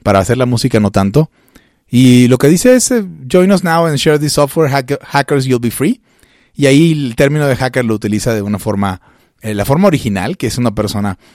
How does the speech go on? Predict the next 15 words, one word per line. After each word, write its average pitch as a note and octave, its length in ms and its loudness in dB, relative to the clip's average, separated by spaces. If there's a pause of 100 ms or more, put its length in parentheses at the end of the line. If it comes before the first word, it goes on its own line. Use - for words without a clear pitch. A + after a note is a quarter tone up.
(120)
que A2+ 140 -2
programa G#2 600 0
y G2+ 100 -4
lo F#2 140 -2
hace G2 220 -4
con, F2+ 260 -6 (400)
eh, F2 320 -4
eh, F2+ 160 -4 (140)
con F#2+ 200 0
ingenio G#2+ 760 2
y, F2+ 200 -2
eh, E2 520 -4
eh, D2 120 -8
y F#2 260 -2
emoción G#2 680 2